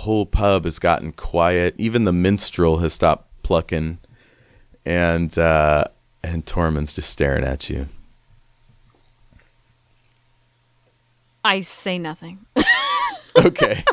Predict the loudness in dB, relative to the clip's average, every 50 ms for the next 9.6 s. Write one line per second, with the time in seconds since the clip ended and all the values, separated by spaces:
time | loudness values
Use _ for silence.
0 | -2 -2 -2 -2 -2 -2 -2 -2 -2 -2 0 0 0 0 0 0 -2 -2 0 2
1 | 2 4 4 4 4 4 4 4 4 2 0 -2 -2 0 0 2 4 4 4 4
2 | 4 4 4 6 6 6 6 6 4 4 4 4 0 -4 -10 -14 -16 -20 _ _
3 | _ _ _ _ _ _ _ _ -10 -8 -8 -8 -8 -10 -10 -8 -8 -8 -8 -6
4 | -6 -2 0 2 4 4 4 4 4 2 2 0 -4 -14 _ _ _ _ _ _
5 | _ -20 -20 _ _ _ _ _ _ -6 -4 -4 -2 -4 -4 -4 -4 -4 -4 -4
6 | -4 -4 -6 -6 _ -10 -10 -8 -2 0 2 4 4 2 2 2 2 2 2 0
7 | -2 -4 -4 -4 -4 -2 0 2 2 2 0 -2 -2 -4 -2 -2 -4 -4 -8 _
8 | -6 -4 -4 -4 -4 -8 -10 -8 -6 -6 -6 _ 0 0 2 2 0 -2 _ -10
9 | -10 -6 -4 -4 -4 -4 -6 -8 -10 -10 -12